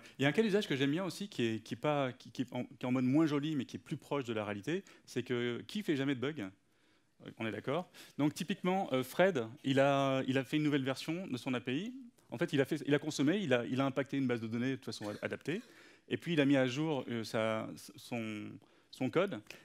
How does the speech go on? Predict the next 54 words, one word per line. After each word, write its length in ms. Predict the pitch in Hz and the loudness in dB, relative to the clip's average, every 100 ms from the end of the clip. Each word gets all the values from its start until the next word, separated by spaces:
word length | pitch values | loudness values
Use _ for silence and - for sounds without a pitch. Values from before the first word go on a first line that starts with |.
| - | 0
et 140 | 127 | 2
il 180 | 127 123 | 2 2
y 80 | 127 | 2
a 40 | |
eu 60 | 139 | 2
une, 380 | 131 117 107 | 0 0 -2
il 60 | 107 | -6
y 60 | 117 | -4
a 40 | |
eu 80 | 120 | -2
une 120 | 127 | -2
erreur. 220 | 110 90 - | -2 -6 -12
Bah, 100 | - 92 | -14 -12
c'est 240 | - 95 | -10 -10
les 80 | 95 | -10
choses 200 | - - | -12 -6
qui 100 | 92 | -4
arrivent. 300 | 101 190 139 - _ _ _ _ - | -2 -4 -6 -14 _ _ _ _ -2
Et 80 | |
donc 220 | 127 160 131 | 2 2 4
il 100 | 127 | 4
a 60 | |
impacté, 540 | 135 139 143 - 160 156 | 4 4 2 4 2 2
euh, 140 | 120 | 2
jusqu'ici, 600 | 113 - - 143 160 226 - _ _ _ _ _ _ _ _ | 0 -4 -6 -6 -4 -6 -10 _ _ _ _ _ _ _ _
euh, 200 | 120 120 120 | 2 2 4
une, 180 | 139 127 | 4 4
euh, 340 | 117 113 113 - 127 | 4 2 0 -2 -2
une, 120 | 131 123 - - - | -2 -4 -10 -14 -4
un, 260 | 113 107 | -2 0
un 60 | 113 | 2
data 220 | 135 139 | 2 2
store 300 | 131 139 127 | 0 -2 -2
externe, 500 | 113 - 147 196 104 101 - | -4 -4 -4 -2 -6 -8 -8
et 80 | 117 | -6
il 40 | |
s'est 100 | 120 | -6
trompé. 260 | - 131 113 107 - | -4 -4 -4 -8 -10
Et 60 | |
il 40 | 110 | -4
s'en 140 | 131 | 0
rend 160 | 135 131 | 0 0
compte 200 | 180 240 | -2 -4
parce 120 | 127 | -4
que 80 | 117 | -4
les 80 | |
business 260 | 113 117 131 | -2 -2 -2
analysts 320 | 117 117 135 | -2 -2 -4
lui 60 | 113 | -4
disent, « 100 | 113 | 0
Maître, 180 | 131 123 | 0 0
on 40 | |
s'est 120 | 120 123 | -8 -8
trompé. » 300 | 113 151 | -6 -6